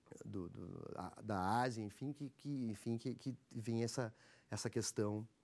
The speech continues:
ah, de direitos, ah, árabes e a-, asiáticos, enfim, que tem essa questão contínua de afronta aos direitos humanos, de estado de, de guerra civil, enfim, ok? Então,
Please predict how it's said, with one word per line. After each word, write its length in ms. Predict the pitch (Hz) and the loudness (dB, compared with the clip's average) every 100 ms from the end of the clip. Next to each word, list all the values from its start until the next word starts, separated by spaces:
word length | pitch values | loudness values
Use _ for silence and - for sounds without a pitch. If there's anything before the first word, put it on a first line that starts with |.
| _ - _ _ - | _ -20 _ _ -4
ah, 640 | 101 98 95 95 90 90 78 | 0 2 4 2 2 0 -2
de 160 | - 107 | -2 -2
direitos, 880 | 104 104 98 101 - 98 92 - - | 2 4 4 2 0 -2 -2 -8 -6
ah, 400 | 101 95 87 71 - | -4 -2 -2 -4 0
árabes 440 | 92 117 110 98 | 2 2 0 -2
e 80 | 104 | -2
a-, 240 | 98 107 95 | 0 0 -2
asiáticos, 480 | 98 101 107 - 117 | -2 -2 -2 -2 -4
enfim, 200 | 110 131 | -4 -6
que 80 | |
tem 140 | - 127 | 0 0
essa 140 | 120 | 0
questão 400 | 123 117 120 120 - - - - _ _ - | -4 -2 -2 -2 -6 -20 -20 -20 _ _ 2
contínua 760 | 156 131 - 151 160 156 139 | 4 4 0 4 4 6 2
de 320 | 113 123 123 - _ _ _ _ | 0 0 -2 -4 _ _ _ _
afronta 480 | - - 117 120 120 | -10 -4 2 2 2
aos 80 | 107 | -2
direitos 220 | 107 107 | -2 -2
humanos, 320 | 104 110 131 | 0 2 2
de 100 | 101 | 0
estado 380 | 92 - 120 110 | -6 0 0 0
de, 140 | 104 | -2
de 200 | 98 95 | -8 -6
guerra 240 | 101 98 98 | -4 -2 -2
civil, 460 | - 92 92 90 - | -6 -6 -4 -4 -6
enfim, 260 | 92 - 85 | -8 -6 -6
ok? 300 | - 139 170 - - - - | 0 0 -2 -10 -20 -20 -8
Então, 320 | 120 147 170 | 2 4 4